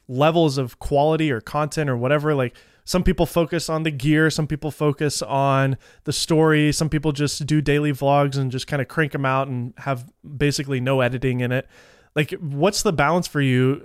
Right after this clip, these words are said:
with making it feel authentic, raw, and, and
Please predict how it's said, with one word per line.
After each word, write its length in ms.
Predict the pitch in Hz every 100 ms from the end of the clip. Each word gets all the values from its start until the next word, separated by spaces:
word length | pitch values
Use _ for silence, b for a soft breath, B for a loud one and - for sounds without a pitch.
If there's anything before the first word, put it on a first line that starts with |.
| 151
with 560 | 139 135 135 120 - -
making 360 | 135 160 202
it 100 | 180
feel 220 | - 165
authentic, 600 | 151 131 - 175 165 165 143
raw, 540 | 127 131 143 143 143
and, 360 | 131 127 120 120
and 400 | 127 117 117 107